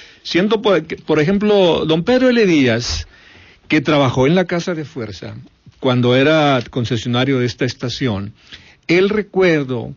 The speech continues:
que verificaba la hora, la constataba con la que emitía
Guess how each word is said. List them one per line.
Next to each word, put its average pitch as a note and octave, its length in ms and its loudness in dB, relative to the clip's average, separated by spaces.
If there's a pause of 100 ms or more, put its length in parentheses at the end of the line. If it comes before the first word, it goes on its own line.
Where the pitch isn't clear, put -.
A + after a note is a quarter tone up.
(100)
que D#3 380 2
verificaba D#3+ 680 0
la G3+ 160 2
hora, C#3 320 2
la D3+ 140 -4
constataba F3 720 0
con E3 320 0
la C#3 180 0
que C#3+ 140 0
emitía F3+ 760 0